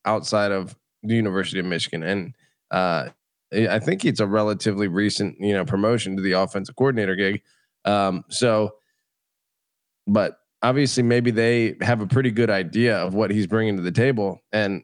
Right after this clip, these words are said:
uh, obviously, he's gonna create, uh, stability there. Um, so,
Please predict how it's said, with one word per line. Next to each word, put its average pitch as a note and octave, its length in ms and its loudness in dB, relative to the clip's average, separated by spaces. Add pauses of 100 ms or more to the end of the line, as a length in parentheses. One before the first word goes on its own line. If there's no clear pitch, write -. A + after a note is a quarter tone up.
uh, C2+ 200 -8
obviously, G#2+ 460 0
he's G#2 160 2
gonna G2 340 0
create, G#2+ 520 2
uh, F#2 240 2
stability B2+ 520 2
there. A2+ 400 0 (140)
Um, G2 320 0
so, G2+ 300 0